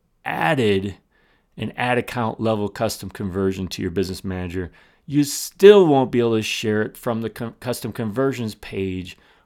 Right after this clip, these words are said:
within Events Manager. You can only do it from within Business Manager. Cheers. Clear as mud at this point, right?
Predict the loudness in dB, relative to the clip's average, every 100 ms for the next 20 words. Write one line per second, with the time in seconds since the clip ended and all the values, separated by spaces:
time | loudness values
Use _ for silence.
0 | -10 -10 -4 -2 0 -2 -2 -4 -4 -8
1 | -4 -2 -4 -8 -14 -16 -12 -12 -10 -6
2 | -4 -2 -4 -2 -2 0 -4 -10 _ _
3 | _ -10 -6 -6 -6 -6 -6 -6 -10 _
4 | _ _ -6 -4 -10 -14 -16 -18 -20 -20
5 | -20 -20 -20 -20 -18 -18 -14 -6 -2 -2
6 | -4 -10 -14 -16 -8 -8 -8 -12 -18 -20
7 | -20 2 6 6 4 0 0 0 -2 -4
8 | -2 0 2 2